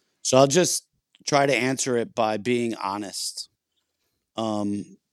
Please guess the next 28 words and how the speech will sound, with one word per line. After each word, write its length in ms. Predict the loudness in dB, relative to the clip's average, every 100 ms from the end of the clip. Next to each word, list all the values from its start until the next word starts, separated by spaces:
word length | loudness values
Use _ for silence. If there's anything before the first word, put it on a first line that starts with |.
| -2
because 340 | 2 6 6
there 140 | 6 4
was 300 | 4 4 2
a 60 |
point 420 | -6 -6 -6 -6 -8
in 220 | -8 -8 -4
Terror 400 | 0 0 -2 -4
when 340 | -4 -4 -6 -2
I 120 | -2
think 260 | 0 -2 -2
we 120 | -2 0
went 340 | 0 -4 -4 -2
too 220 | 0 2
far 640 | 0 2 2 2 0 -4 _ _ _ _ _ _ _ _ _ _ _ _ _ _ _ _ _ _ _ _ 2
out 220 | 2 2
of, 300 | -4 -8 -12 _ _ _ -8
of 160 | -6 -4
who 220 | -2 0
we 120 | 0
were 360 | 0 -2 -2 -2
or 80 |
what 240 | -2 -4 -2
we 120 | -4
love. 320 | -2 -2 -2
So 540 | 0 2 4 2 0 -4 _ -20 -20 _ _ 2
to 120 | 4
start, 500 | 6 6 6 2 -8 _ _ _ _ _ -18 -4
uh, 420 | -2 -2 -4